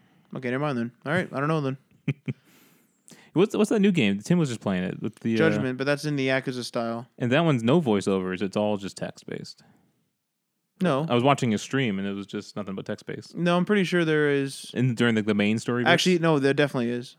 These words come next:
Speaker 1: There definitely is.
Speaker 2: Okay. Well, we, when, when the missions he was running, there was no one talking.
Speaker 1: 'Cause it, that's the first time you play as a cop in the Yakuza universe.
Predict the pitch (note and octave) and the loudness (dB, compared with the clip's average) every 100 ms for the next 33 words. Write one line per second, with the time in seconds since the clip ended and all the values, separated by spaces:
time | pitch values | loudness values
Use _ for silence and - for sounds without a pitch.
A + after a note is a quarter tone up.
0 | - C3+ C3+ B2 B2+ C3 - - G#2 G2+ | -8 -2 -2 -2 -6 -8 -12 -6 -2 -2
1 | F#2 F#2+ _ - - - - A2 A2 B2+ | -4 -10 _ -20 -20 -20 -6 -2 0 0
2 | B2+ B2 A2 B2 F#2 B2+ D3 C#3 C#3 C3 | 0 -2 -4 -4 -4 0 2 2 2 2
3 | G2+ F#2+ G2 G2 G2 F#2 F#2 F2+ F#2 _ | 0 0 -2 -2 -2 -2 -4 -6 -14 _
4 | _ E3+ D#3+ - D#3+ E3 F3 D3 E3+ - | _ -2 -2 -4 -2 -2 -4 -4 -6 -2
5 | D#3 C#3+ C3 D3 C#3 C3+ B2+ - C3+ B2 | -4 -4 -4 -2 0 0 -4 -4 -4 -4
6 | - _ _ _ C3+ A#2+ A#2+ B2 B2 B2+ | -8 _ _ _ -6 -2 0 0 -2 -2
7 | A#2+ A#2 A2+ B2 - | -2 -2 -4 -10 -14